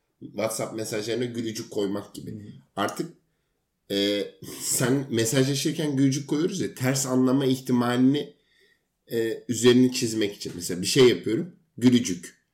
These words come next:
Speaker 2: Tamam.
Speaker 1: Yani evet, burada aslında ben, e,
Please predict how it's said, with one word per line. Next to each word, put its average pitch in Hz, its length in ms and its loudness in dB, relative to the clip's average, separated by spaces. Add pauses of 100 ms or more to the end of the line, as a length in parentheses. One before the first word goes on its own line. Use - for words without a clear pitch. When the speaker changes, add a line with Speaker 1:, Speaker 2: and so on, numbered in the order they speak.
(260)
Speaker 2:
Tamam. 95 140 -4
Speaker 1:
Yani 98 240 -4
evet, 98 320 0
burada 143 380 2 (140)
aslında 120 400 -2
ben, 139 200 0 (840)
e, 113 360 0